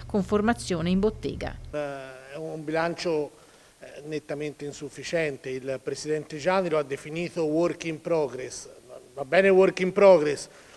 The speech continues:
Speaker 2: ma qua siamo di fronte a un bilancio in cui il venerdì ci viene raccontato che si stanno accantonando cinquanta milioni di euro per far fronte a eventuali mancati rimborsi sulle spese sanitarie covid da parte dello Stato,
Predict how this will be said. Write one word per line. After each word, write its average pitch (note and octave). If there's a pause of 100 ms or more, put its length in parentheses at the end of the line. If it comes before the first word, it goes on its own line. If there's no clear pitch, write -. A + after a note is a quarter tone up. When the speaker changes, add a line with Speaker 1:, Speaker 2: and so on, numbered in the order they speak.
Speaker 2:
ma D3
qua F3+
siamo F#3
di D#3+
fronte E3+
a E3+
un D#3+
bilancio F3+
in D3
cui D#3+
il D3
venerdì E3+ (280)
ci -
viene E3+
raccontato E3+
che D#3+
si D#3
stanno E3+
accantonando F3
cinquanta F3+
milioni F3
di E3+
euro G3
per E3
far E3
fronte F#3 (360)
a F3
eventuali F3+
mancati F3
rimborsi F#3
sulle E3
spese F3+
sanitarie E3+
covid D#3+
da D3
parte F3+
dello F3+
Stato, G#3+